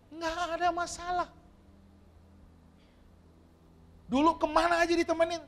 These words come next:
tapi giliran sekarang pergi ke mall, "Kamu sudah kalau jalan belanja, kamu belanja, aku nunggu di kafe." Kalau dulu aku yang dorongin keretanya. Kalau perempuan kan ngambil susu dilihat, Beratnya segini, harganya segini.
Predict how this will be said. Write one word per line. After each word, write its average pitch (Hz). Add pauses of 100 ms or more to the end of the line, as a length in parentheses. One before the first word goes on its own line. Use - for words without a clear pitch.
tapi 285
giliran 277
sekarang 277
pergi 247
ke 254
mall, 262
"Kamu 233
sudah 233
kalau 220
jalan 214 (160)
belanja, 185
kamu 220
belanja, 208
aku 214
nunggu 202
di 175
kafe." 202 (640)
Kalau 269
dulu 311 (160)
aku 269
yang 254
dorongin 254
keretanya. 247 (1700)
Kalau 170
perempuan 175
kan 262 (880)
ngambil 165
susu 180
dilihat, 147 (460)
Beratnya 151
segini, 147
harganya 156
segini. 147